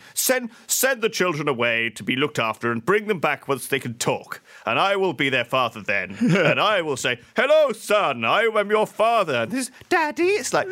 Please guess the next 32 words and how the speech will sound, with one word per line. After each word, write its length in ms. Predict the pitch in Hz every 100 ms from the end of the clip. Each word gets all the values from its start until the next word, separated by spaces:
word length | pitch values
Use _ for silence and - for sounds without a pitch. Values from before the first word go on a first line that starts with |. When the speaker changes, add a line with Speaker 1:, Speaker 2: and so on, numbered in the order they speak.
| 214
Speaker 2:
<laughs> 100 | 185
Speaker 1:
"Yes, 640 | 254 254 208 147 127 -
uh, 300 | - - 262 269
welcome." 480 | 311 277 - 175 117
It's 160 | - 208
like, 160 | 196
almost 240 | 233 247 220
like 140 | 165
you 140 | 180 190
own, 100 | 185
you 140 | 185
have 260 | 180 190 202
children, 420 | - 202 180 139
but 100 | 113
you 140 | 143 156
only 120 | 156
Speaker 2:
Like 100 | 143
Speaker 1:
see 220 | - 160
them 140 | 139
four 260 | 110 135 131
years 200 | 127 131
Speaker 2:
fucking 80 | 139
Speaker 1:
later 140 | 127 151
Speaker 2:
Lord 140 | 165
Speaker 1:
or 40 | 143
whatever. 200 | - 170 156 175
Speaker 2:
Tarly 200 | 123 92
or 80 | 90
something 540 | - 82 - 82 82
here. 300 | 87 82 82
Like, 280 | 90 82 - -
what 100 | -